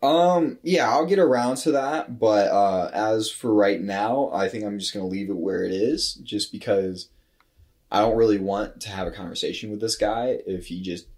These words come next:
calls every single woman who posts a picture of themselves on Instagram,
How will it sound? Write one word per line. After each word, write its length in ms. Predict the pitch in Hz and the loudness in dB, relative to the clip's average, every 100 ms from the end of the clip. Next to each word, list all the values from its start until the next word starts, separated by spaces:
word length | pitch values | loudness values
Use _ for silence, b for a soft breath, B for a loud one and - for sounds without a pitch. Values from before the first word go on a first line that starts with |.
| - | -14
calls 380 | - 90 90 | -6 -2 -2
every 280 | 92 87 90 | -2 -4 -6
single 320 | - 95 92 90 | -8 -6 -6 -6
woman 340 | 90 92 98 | -6 -6 -8
who 120 | 101 | -10
posts 400 | - 90 87 - | -6 -6 -6 -8
a 220 | - - - | -8 -8 -8
picture 380 | - - 98 95 | -10 -10 -8 -6
of 80 | 92 | -6
themselves 560 | 95 - 95 92 - - | -8 -8 -8 -8 -10 -10
on 480 | 92 85 87 85 - - | -10 -10 -12 -14 -16 -16
Instagram, 500 | 92 - 98 95 95 | -12 -10 -8 -10 -12